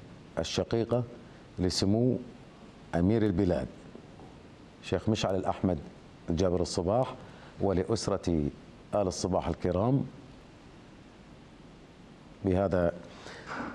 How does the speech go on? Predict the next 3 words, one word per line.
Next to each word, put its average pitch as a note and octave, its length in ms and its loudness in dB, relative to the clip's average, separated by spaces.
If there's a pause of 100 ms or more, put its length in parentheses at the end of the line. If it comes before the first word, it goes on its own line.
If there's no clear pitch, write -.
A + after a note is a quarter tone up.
(840)
الحديث G2 500 2 (300)
الذي G2+ 260 4
يجمعه G2 600 2